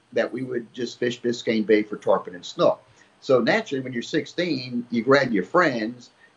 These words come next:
and you take the boat out with your friends. And my dad's cardinal rule was you would never, don't ever leave Biscayne Bay, because the boat was an offshore boat. It wasn't a self-bailing boat.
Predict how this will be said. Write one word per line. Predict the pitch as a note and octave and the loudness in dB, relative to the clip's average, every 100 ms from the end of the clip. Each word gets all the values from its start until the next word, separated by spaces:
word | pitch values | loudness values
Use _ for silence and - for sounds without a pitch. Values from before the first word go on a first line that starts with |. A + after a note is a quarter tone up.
| _ | _
and | A2 A#2+ | 0 2
you | A#2+ A#2+ A2+ _ - | 2 0 -4 _ -2
take | A#2+ A2 | -2 -2
the | |
boat | G#2+ G#2 F2+ | 2 4 4
out | D#2 - - | 2 0 -4
with | A#2 | -12
your | C3 | -6
friends. | F#3+ G3 E2 F#2 G#2+ | -4 -2 -4 -4 -2
And | G#2+ | 2
my | G#2+ | 0
dad's | G#2 C#3+ C#3 C#3 | 2 0 0 -4
cardinal | - D3 C#3 A#2 | 2 2 2 -2
rule | E3+ F#3+ B2 | 0 0 2
was | G#2+ G#2 G#2 | 2 0 -4
you | A2 | -4
would | G#2+ G#2 | -2 0
never, | C3 D3+ D#3 D3+ - - _ | 0 0 -4 -6 -14 -20 _
don't | A#2+ C#3 | 0 2
ever | D3+ D#3 | 0 -2
leave | D3 D3+ D3 | -4 -4 -4
Biscayne | B2 A#2+ C3 A#2 A2 | -6 -6 -6 -4 -2
Bay, | - G#2 G#2 A2 _ _ _ | -2 -2 -4 -8 _ _ _
because | - C3+ C3+ | -2 2 2
the | A#2 | 4
boat | E3 F3+ D#3 | 4 4 4
was | C#3+ | -2
an | C#3 | 0
offshore | C3+ C#3 C#3 A2 | -2 -2 -2 -2
boat. | G2 F#2+ | 2 0
It | F#2 | 2
wasn't | A2+ - D#3+ | 0 2 -4
a | |
self-bailing | - C#3 C3+ C3+ A#2+ A2+ G#2+ | -4 0 0 2 -2 0 -4
boat. | F#2+ E2+ D2+ | -6 -12 -16